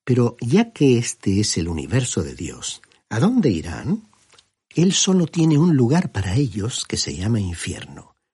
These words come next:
Ahora, usted puede tener su propia idea al respecto, pero indudablemente será muchísimo peor que un lugar de fuego literal. La palabra de Dios es inviolable y el Señor Jesucristo dijo en el Evangelio de Mateo, capítulo cinco, versículo dieciocho:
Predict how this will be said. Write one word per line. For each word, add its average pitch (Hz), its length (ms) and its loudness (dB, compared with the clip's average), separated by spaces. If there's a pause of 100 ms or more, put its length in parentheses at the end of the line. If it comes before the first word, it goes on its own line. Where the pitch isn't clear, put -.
(380)
Ahora, 165 340 2
usted 220 300 -2
puede 147 280 0
tener 123 240 2
su - 180 0
propia 131 380 2
idea 101 300 2
al 76 100 -6
respecto, - 840 -8
pero 92 180 -6
indudablemente 139 800 2
será 110 260 0
muchísimo 202 760 2
peor 156 440 4
que 107 140 2
un 156 140 4
lugar 113 320 2
de 104 100 0
fuego 95 320 -4
literal. 78 600 -8 (800)
La 151 140 -2
palabra 180 340 2
de 127 140 2
Dios 151 260 0
es - 160 -2
inviolable 120 720 0
y 117 140 2
el 120 60 2
Señor 202 340 0
Jesucristo 127 600 -2
dijo 127 240 -2
en 104 60 0
el 85 100 -4
Evangelio 80 460 -2
de 104 80 0
Mateo, 113 420 -2
capítulo 87 480 -6
cinco, 123 460 -2
versículo 98 560 -8
dieciocho: - 680 -12